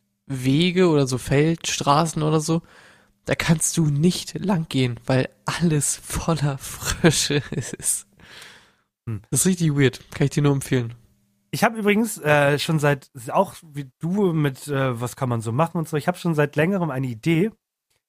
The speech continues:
Speaker 2: die ich mal mit dir machen möchte. Du kannst, wenn du jetzt sagst, das ist komplett kacke, dann, dann lassen wir das so.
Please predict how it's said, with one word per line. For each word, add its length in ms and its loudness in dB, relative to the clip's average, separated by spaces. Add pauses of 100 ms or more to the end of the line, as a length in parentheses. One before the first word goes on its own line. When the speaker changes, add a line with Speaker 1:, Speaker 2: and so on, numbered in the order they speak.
(140)
Speaker 2:
die 60 -6
ich 60 -8
mal 120 2
mit 140 0
dir 80 -2
machen 400 2
möchte. 540 -2 (200)
Du 380 -16
kannst, 240 -2
wenn 120 2
du 40 6
jetzt 140 4
sagst, 280 0
das 120 -14
ist 60 -14
komplett 280 -6
kacke, 380 0 (260)
dann, 260 -2
dann 140 -2
lassen 280 2
wir 40 0
das 160 -8
so. 160 0